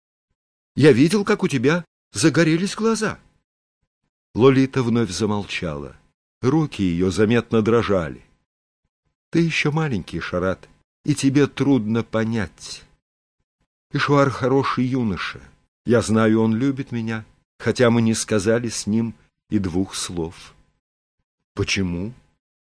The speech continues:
«Мать не позволяет ему ходить к нам, разговаривать со мною, даже глядеть на меня, чтобы не оскверниться. Но он всё-таки смотрит, и я вижу, что любит,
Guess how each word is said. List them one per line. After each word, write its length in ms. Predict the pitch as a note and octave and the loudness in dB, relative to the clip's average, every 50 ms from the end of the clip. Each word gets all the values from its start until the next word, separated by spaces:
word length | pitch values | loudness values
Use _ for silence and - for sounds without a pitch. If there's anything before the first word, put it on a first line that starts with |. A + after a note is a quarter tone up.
| _ _ _ _ _ _ _ _ _ _ _ | _ _ _ _ _ _ _ _ _ _ _
«Мать 380 | - A2 B2 A#2+ A#2 - - - | -2 2 2 2 2 2 -2 -4
не 120 | A#2+ A#2 | -4 -2
позволяет 640 | - C3 A2+ F2 G2+ A2+ A2+ B2+ B2+ B2+ B2 A2+ - | 0 0 0 0 0 0 0 0 0 -2 -4 -4 -4
ему 180 | B2 B2 A#2+ | -4 -4 -4
ходить 460 | A2 - B2 A#2 A2 A#2+ B2+ B2 - - | -2 -2 -2 -2 -2 -2 -6 -8 -10 -12
к 100 | - F3 | -10 -8
нам, 320 | E3+ E3 D#3 - - - - _ _ _ _ _ _ | -8 -6 -8 -8 -10 -14 -16 _ _ _ _ _ _
разговаривать 800 | - A2 B2 F#2+ F#2 G2 A#2 A2+ A#2 B2 C3 B2+ B2 G#2 F#2+ - | -2 -2 -2 0 0 2 4 6 6 6 4 4 2 0 -2 -4
со 180 | - - G2 | -6 -6 -6
мною, 540 | F2+ F2 F2 E2+ F#2 F2+ F2+ E2+ D2 C#2 - _ _ _ _ _ _ _ _ | -6 -6 -6 -6 -6 -8 -8 -10 -12 -16 -20 _ _ _ _ _ _ _ _
даже 280 | - B2+ D3 B2 B2+ B2+ | 0 2 2 2 0 -2
глядеть 480 | A2+ C3+ C#3 A2+ F#2+ C3+ D#3 D#3+ - | -2 -2 -2 0 2 0 0 0 -2
на 80 | D3 C#3+ | -4 -6
меня, 420 | C3+ B2 A2+ G2+ F#2 E2 C#2+ B1+ - _ _ _ _ _ _ _ - | -4 -4 -4 -4 -6 -8 -10 -14 -18 _ _ _ _ _ _ _ -14
чтобы 320 | - - A2 G#2+ A2 A#2 | -6 -2 0 2 2 2
не 100 | A#2 A#2+ | 2 0
оскверниться. 960 | A#2+ B2 - - - A#2 B2 A#2 A#2+ A#2+ A#2 B2 C#3 - - - - - - - _ _ _ _ _ _ _ _ _ _ _ _ - | 0 -2 -2 -4 -2 0 0 2 2 0 0 -2 -4 -6 -10 -12 -14 -14 -14 -18 _ _ _ _ _ _ _ _ _ _ _ _ -4
Но 280 | A#2+ A#2+ C3 C3 - - | 0 0 2 0 0 0
он 280 | - B2+ C3 C3+ B2+ A#2+ | 0 2 2 2 2 -2
всё-таки 460 | - - - - B2 - - - - | -6 -8 -8 -8 -8 -8 -10 -12 -10
смотрит, 600 | A2+ - - B2+ B2+ C#3 C3+ A#2 - - D2+ D2 - - _ _ _ _ _ _ _ _ - | -10 -8 -6 -6 -4 -4 -6 -8 -10 -14 -18 -20 -20 -20 _ _ _ _ _ _ _ _ -2
и 100 | - A#2 | 2 4
я 140 | A#2+ A#2 | 6 6
вижу, 340 | A2+ G#2+ C#3 C#3 A2 A#2 A#2+ | 4 4 2 0 0 -2 -4
что 460 | - - - - B2 B2 A#2+ A2+ A#2 | -6 -8 -6 -2 -2 0 0 0 -2
любит, 600 | A#2+ A#2+ A#2 B2 D3+ E3 C#3+ G2+ F#2+ - - - | -2 0 0 2 2 0 0 -2 -6 -10 -10 -14